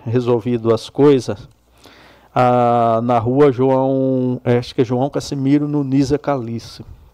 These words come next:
perto da entrada daquele condomíniozinho ali no Nisa. O pessoal tá jogando muito reciclagem,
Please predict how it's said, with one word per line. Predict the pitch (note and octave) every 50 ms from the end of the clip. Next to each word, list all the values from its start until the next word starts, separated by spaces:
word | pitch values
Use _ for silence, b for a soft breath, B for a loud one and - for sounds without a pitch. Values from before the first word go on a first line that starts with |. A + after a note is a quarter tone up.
| _ -
perto | - C#3+ D#3 F3+ F#3 - F3+ D#3+
da | D3 D3+ D3+
entrada | D3 C#3 - - C3+ C3 C3+ C#3+ C#3 C#3+
daquele | C#3+ C#3 C3+ - D3 C#3+ C#3+ C3+
condomíniozinho | - - D3+ D3+ D3 D3+ D3+ C#3+ C3+ C#3 C#3 C#3+ C#3+ C#3+ C#3+ C#3 B2 A#2 A#2 B2 B2+ B2+ C3 B2+
ali | B2 A#2 A#2+ B2+
no | B2+ C3 B2+
Nisa. | A#2+ B2 A#2+ A2+ G#2 G2 - A2 G#2 _ _ _ _ _ _ _ b b b b b b b b b b b b b
O |
pessoal | b - C#3 - D#3+ D#3
tá | D3+ - E3
jogando | D3 D#3 D3+ C#3 D3 D3 D3 C#3+
muito | C#3 C#3+ F3+ G#3 - D#3+
reciclagem, | B2+ D3+ - - - C3+ - - - A#2 A2+ A#2 B2 B2+ - - B2+